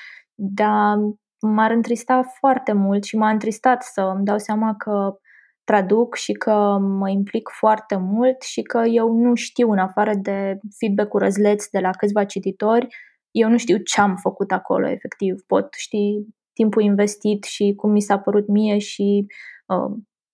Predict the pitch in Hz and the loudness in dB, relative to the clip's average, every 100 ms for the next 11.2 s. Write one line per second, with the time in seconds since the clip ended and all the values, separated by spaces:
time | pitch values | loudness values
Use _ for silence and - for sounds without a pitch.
0 | _ 208 220 208 196 196 190 202 185 202 | _ 2 4 2 2 0 2 0 2 2
1 | 208 202 - 190 196 208 196 190 180 214 | 2 0 -4 -2 2 2 2 0 0 2
2 | 208 202 185 180 180 202 202 202 - 185 | 2 2 2 0 0 2 2 0 -4 -2
3 | 190 - 196 226 220 214 208 202 214 196 | -2 -2 -2 0 2 0 0 2 4 2
4 | 190 143 - 196 196 196 196 - - - | 2 -2 -4 -4 -2 -2 -4 -14 -20 -6
5 | 190 196 202 233 214 208 - 208 233 220 | -4 0 0 2 2 2 0 0 2 0
6 | - 196 208 202 233 214 185 196 190 190 | -2 0 0 0 0 2 2 0 0 2
7 | 202 202 202 202 196 185 190 196 220 220 | 2 4 4 2 0 -2 -2 0 2 2
8 | 214 214 202 196 202 202 202 208 208 208 | 2 2 0 -2 -2 -2 -2 -2 0 2
9 | 202 208 202 202 202 202 202 196 202 185 | 2 2 0 0 0 0 -2 -4 0 0
10 | - - - - _ _ 196 196 190 185 | 0 -4 -6 -6 _ _ -2 0 2 2
11 | 180 - | 0 -2